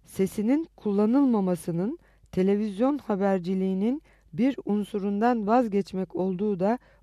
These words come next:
unutulmamalıdır. Haberde kaynağın ya da kaynakların sesinin ne kadar verileceği, kurumun yayın politikası, haber değerlendirme ölçütleri ve konunun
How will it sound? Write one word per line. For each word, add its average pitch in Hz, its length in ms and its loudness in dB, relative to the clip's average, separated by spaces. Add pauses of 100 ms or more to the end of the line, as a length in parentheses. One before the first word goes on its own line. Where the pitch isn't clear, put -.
unutulmamalıdır. 156 1160 -2 (560)
Haberde 208 680 4 (100)
kaynağın 190 720 0 (100)
ya 202 220 2
da 180 120 2
kaynakların 170 880 -2 (300)
sesinin 208 720 0 (360)
ne 226 160 4
kadar 196 440 4
verileceği, 170 840 0 (340)
kurumun 226 560 0
yayın 208 340 2
politikası, 185 880 -2 (240)
haber 202 500 0
değerlendirme 202 760 2
ölçütleri 180 880 -2 (300)
ve 170 80 -2
konunun 202 640 0